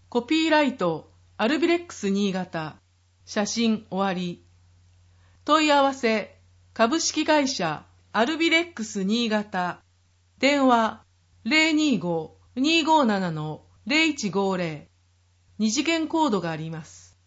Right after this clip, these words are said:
バレーボール卓球交流会。時、五月十七日水曜、九時十五分から正午、九時から受付。ところ、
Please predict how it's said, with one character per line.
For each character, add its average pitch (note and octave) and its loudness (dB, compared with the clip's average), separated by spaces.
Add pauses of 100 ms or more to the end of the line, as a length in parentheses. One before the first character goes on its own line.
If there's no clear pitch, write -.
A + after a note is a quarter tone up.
(1500)
バ - -4
レ D4+ -2
ー - -2
ボ C#4+ 2
ー - 2
ル F3+ -4
卓 F#3 -10
球 D4 -2
交 C#4 -2
流 C4 0
会。 A#3 -2 (1120)
時、 A#3+ -4 (360)
五 C#4 -2
月 C#4 -2
十 B3+ -2
七 C4 -2
日 A3 -4
水 C#4 -4
曜、 F3+ 0 (220)
九 - -8
時 C4 -2
十 D4 -2
五 A#3+ 0
分 G3 -2
か E3+ -6
ら D3+ -6
正 A3+ 0
午、 C#3+ -12 (320)
九 D#4+ -6
時 C4+ -4
か G#3 -6
ら E3 -4
受 D3+ -6
付。 D#3+ -14 (800)
と A3+ -4
こ B3+ 2
ろ、 A3+ -2